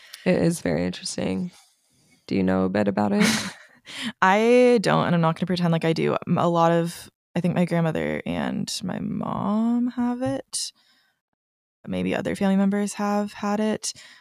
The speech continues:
Speaker 2: I know it's autoimmune, so it can be more common in type ones, I believe, but I'm not gonna pretend to know anything about this. What about you? <laughs>
Speaker 1: Yeah, so it is definitely an autoimmune inflammatory disease.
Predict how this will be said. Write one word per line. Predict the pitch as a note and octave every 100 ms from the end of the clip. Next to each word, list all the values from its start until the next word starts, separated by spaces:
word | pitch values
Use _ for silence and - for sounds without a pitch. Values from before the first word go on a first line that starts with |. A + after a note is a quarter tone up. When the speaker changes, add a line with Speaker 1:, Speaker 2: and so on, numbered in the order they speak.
| -
Speaker 2:
I | F3
know | E3+
it's | F3 -
autoimmune, | E3+ E3+ F3 F3+ A3+ A#3 A#3 A#3 A#3 - _ _ _ _ _
so | - F3+
it | -
can | F3
be | F3
more | F3+ - G#3
common | - F#3+ A3+
in | A3+
type | A3+ G#3 G3+
ones, | G3+ G3 -
I | F#3
believe, | F#3 F#3 F3+ F3+ -
but | -
I'm | -
not | F3+ -
gonna | - -
pretend | - - -
to |
know | -
anything | - A3+ - G#3+
about | - -
this. | - F#3 F#3
What |
about | E3+ -
you? | F3+ F#3+ -
<laughs> | - - A#3+ _ - - - - - -
Speaker 1:
Yeah, | F3 E3
so | - F#3 F3+ F3
it | -
is | F3+ F3 F3 -
definitely | E3+ - G3+ - G3+
an | F3
autoimmune | E3+ - D#3+ F3+ F3 F3 E3+ E3 E3 E3+ -
inflammatory | E3+ D#3+ - D3+ D#3 F3 F3 E3+ F3+ F#3+ G3
disease. | G3 F#3+ G#3 A3 A3+ - -